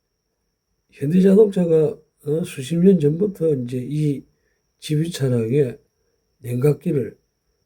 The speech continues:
어, 다는 문제를 가지고 하는데 수량이 얼마 안 돼가지고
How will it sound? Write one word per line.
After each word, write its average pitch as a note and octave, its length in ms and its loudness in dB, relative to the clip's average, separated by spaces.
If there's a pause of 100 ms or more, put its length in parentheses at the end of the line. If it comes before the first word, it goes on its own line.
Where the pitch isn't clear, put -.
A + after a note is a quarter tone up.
(160)
어, A#2 60 -20 (340)
다는 D3 320 4
문제를 B2+ 460 -2
가지고 A#2 340 -6
하는데 A#2+ 520 -10 (640)
수량이 F3+ 540 6
얼마 D#3 260 4
안 A#2 120 0
돼가지고 A2+ 720 -8